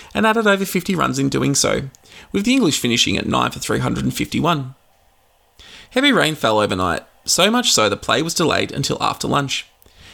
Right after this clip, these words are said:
Many expected McLaren to declare straight away, but on the advice of Lilly he kept batting, hoping the bowlers' run-ups would dry up a bit for the benefit of his bowlers. Lockwood and Rhodes found batting difficult, scoring slowly.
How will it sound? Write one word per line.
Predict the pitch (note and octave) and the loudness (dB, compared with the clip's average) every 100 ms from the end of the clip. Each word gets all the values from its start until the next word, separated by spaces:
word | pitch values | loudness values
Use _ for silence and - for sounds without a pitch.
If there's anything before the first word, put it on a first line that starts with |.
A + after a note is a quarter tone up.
| - | -6
Many | D3 F3+ | 0 0
expected | A#3 - F#3 - F3+ | 0 0 -2 0 -4
McLaren | F3 A#2 A#2 B2+ | 0 0 0 -2
to | |
declare | - A#2+ F3+ C#3 | -6 -2 0 0
straight | - - | 0 0
away, | B2 - C3+ C#3 - _ - - | 0 0 -2 -6 -14 _ -12 -2
but | E3+ | 0
on | G3 | 2
the | A3 | 0
advice | G#3 - A3 | 2 0 2
of | A3 | -2
Lilly | C#3 G2+ C3 | 0 0 2
he | C#3 | 0
kept | - - - | -2 -2 -2
batting, | C3 A2+ C#3 - - - | -2 -4 -10 -14 -20 -8
hoping | F3+ G#3+ B3 | -4 0 2
the | A3+ | 2
bowlers' | G#2+ B2+ E3 | 2 2 0
run-ups | A2 G#2+ - - | -2 -4 -4 -4
would | - | -2
dry | A#2+ F#3 D#3+ | 2 2 2
up | - - _ - | -4 -8 _ -6
a | |
bit | A2 - - | -6 -6 -6
for | |
the | B2+ | -4
benefit | G#2+ G#2+ - - | -2 -2 -2 -4
of | |
his | - - | -4 0
bowlers. | - - C3 - - - - - - - | 0 0 0 -2 -6 -16 -20 -20 -20 -4
Lockwood | D#3 E3 B3 | -2 0 0
and | B3+ F#3 | 2 2
Rhodes | G#2 G2+ - | 2 2 0
found | B2+ A#2+ | -2 0
batting | B2+ A#2+ C3 | 0 -2 -2
difficult, | C3 - - - - | -6 -6 -6 -6 -6
scoring | - B2+ A2+ A#2 | -2 0 0 0
slowly. | - G#2 G#2 G#2+ | 0 2 0 -2